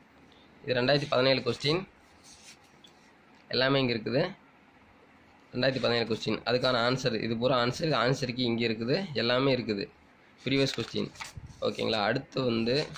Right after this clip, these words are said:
அடுத்த கொஸ்டின் பாருங்க. அடுத்து இங்க பாருங்க. இது வந்து என்னன்னா, ரெண்டாயிரத்தி பதிமூணு இளைஞர் காவல் பணின்னு ஒரு exam நடந்திருக்குது. ஓகேங்களா? இது maximum யாருக்கும் தெரிஞ்சிருக்க வாய்ப்பு இல்ல. ரெண்டாயிரத்தி பதிமூணு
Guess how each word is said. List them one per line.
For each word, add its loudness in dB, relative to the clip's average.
அடுத்த -2
கொஸ்டின் -4
பாருங்க. 0
அடுத்து -2
இங்க 4
பாருங்க. 4
இது -2
வந்து 2
என்னன்னா, 2
ரெண்டாயிரத்தி 2
பதிமூணு 4
இளைஞர் 4
காவல் 4
பணின்னு 4
ஒரு 4
exam 2
நடந்திருக்குது. 2
ஓகேங்களா? 2
இது 4
maximum 2
யாருக்கும் 0
தெரிஞ்சிருக்க 0
வாய்ப்பு 2
இல்ல. 0
ரெண்டாயிரத்தி 0
பதிமூணு 2